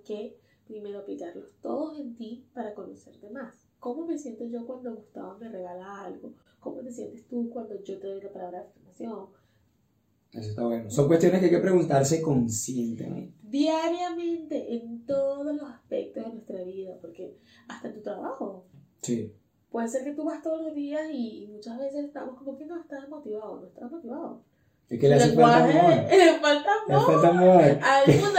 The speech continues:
Speaker 1: le falta amor,
Speaker 2: <laughs>
Speaker 1: hay que amar,
Speaker 2: ¿Qué hora
Speaker 1: hay
Speaker 2: es
Speaker 1: que
Speaker 2: que,
Speaker 1: amar.
Speaker 2: y que María, porque no viniste a trabajar hoy? Es que me
Speaker 1: Falta
Speaker 2: siento
Speaker 1: de
Speaker 2: con
Speaker 1: amor.
Speaker 2: falta de amor. Es que no, es que, no, no, no, no, mira, mira. Y si el contacto físico le dice, "Es que no me han tocado".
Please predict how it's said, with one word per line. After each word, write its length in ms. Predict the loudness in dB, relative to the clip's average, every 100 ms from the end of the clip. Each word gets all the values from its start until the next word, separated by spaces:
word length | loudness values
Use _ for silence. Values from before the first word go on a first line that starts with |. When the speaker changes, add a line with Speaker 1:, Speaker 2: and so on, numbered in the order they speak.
| 6
Speaker 1:
le 120 | 6
falta 280 | 2 -2 -2
amor, 280 | 0 0 2
Speaker 2:
<laughs> 40 |
Speaker 1:
hay 220 | 4 4
que 100 | 4
amar, 680 | 0 2 0 2 2 2 6
Speaker 2:
¿Qué 60 | 8
hora 120 | 10
Speaker 1:
hay 80 | 10
Speaker 2:
es 60 |
Speaker 1:
que 60 | 10
Speaker 2:
que, 60 | 6
Speaker 1:
amar. 520 | 4 -4 -4 -6 0
Speaker 2:
y 100 | 4
que 120 | 6
María, 460 | 6 6 6 6 6
porque 220 | 4 4
no 80 | 4
viniste 220 | 4 4
a 20 | 4
trabajar 320 | 4 4 4
hoy? 300 | 4 2 0
Es 140 | -6 -2
que 80 | 0
me 100 | 2
Speaker 1:
Falta 60 |
Speaker 2:
siento 200 | 2 2 4
Speaker 1:
de 60 | 4 4
Speaker 2:
con 40 |
Speaker 1:
amor. 120 | 4 6
Speaker 2:
falta 180 | 6 4
de 60 | 4
amor. 300 | 4 4 4 2 2 0
Es 100 | 6
que 100 | 8
no, 120 | 10
es 180 | 8 6 8
que, 60 |
no, 120 | 8 10
no, 60 |
no, 180 | 12 10
no, 100 | 10
mira, 160 | 8 6
mira. 160 | 4 4
Y 40 |
si 120 | 8
el 80 | 10
contacto 280 | 10 4 2
físico 280 | 2 0 0
le 60 | -2
dice, 240 | -2 -8 -18 _ _ -12
"Es 100 | -4
que 80 | -2
no 80 |
me 100 | -2
han 80 | -2
tocado". 440 | -4 -6 -8 -12